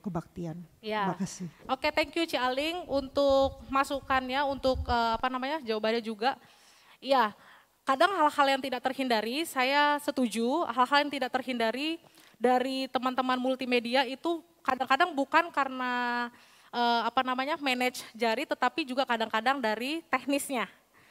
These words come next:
Speaker 2: Dari teknis dari komputernya itu kadang-kadang yang, eh, bikin telat atau kecepatan atau seperti apa, seperti itu ya. Nah, jadi di sini kita sebagai singers maupun W L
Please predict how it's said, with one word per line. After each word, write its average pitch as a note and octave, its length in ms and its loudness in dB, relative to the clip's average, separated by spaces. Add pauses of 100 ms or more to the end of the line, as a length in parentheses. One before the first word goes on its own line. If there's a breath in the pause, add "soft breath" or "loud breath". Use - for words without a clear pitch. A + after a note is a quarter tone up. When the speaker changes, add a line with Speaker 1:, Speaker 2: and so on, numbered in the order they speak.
(100 soft breath)
Speaker 2:
Dari A#3 240 -4
teknis A#3+ 280 -2
dari A3 120 -2
komputernya A3 680 -2
itu C4 120 -6
kadang-kadang A3 440 -2
yang, A#3+ 200 -4
eh, G3 400 -2
bikin G3+ 400 -8
telat G3+ 480 0
atau G3+ 400 0
kecepatan A3 560 -2
atau G#3 80 -6
seperti F#3 320 -10
apa, F3+ 280 -4
seperti F#3 360 -12
itu - 120 -14
ya. A#3 120 2 (480 loud breath)
Nah, G#3+ 160 -2
jadi G#3 160 -2
di C#4 160 -6
sini D4 320 -6 (320 soft breath)
kita E4+ 240 2
sebagai B3 680 2
singers C#4 520 -4
maupun A#3 320 -2
W B3+ 160 0
L D4+ 400 -2